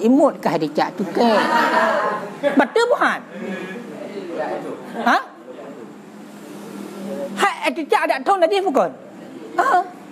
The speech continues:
Menang tamat najis, batal semayang. Kecuali lagi apa bunuh. Kaya kan? Berat ada kita yo. Berarti enam masa aku pegang habis.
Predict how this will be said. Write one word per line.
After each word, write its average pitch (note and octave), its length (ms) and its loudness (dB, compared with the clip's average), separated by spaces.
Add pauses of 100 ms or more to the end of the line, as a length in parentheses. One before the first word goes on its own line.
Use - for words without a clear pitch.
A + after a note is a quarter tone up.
(880)
Menang D#4 300 6
tamat B3+ 260 4
najis, F4+ 240 2
batal C#4+ 240 4
semayang. F4 400 4 (520)
Kecuali C#4+ 480 6
lagi C#4+ 180 4
apa A3 220 4
bunuh. C#4+ 360 6 (1040)
Kaya A3 220 6
kan? E4 120 6 (220)
Berat E4+ 380 10
ada B3+ 160 2
kita D4 240 6
yo. A3 260 2
Berarti G#3 320 2
enam C4+ 220 6
masa C#4 340 4
aku A#3+ 140 -2
pegang A#3+ 220 4
habis. A#3+ 200 2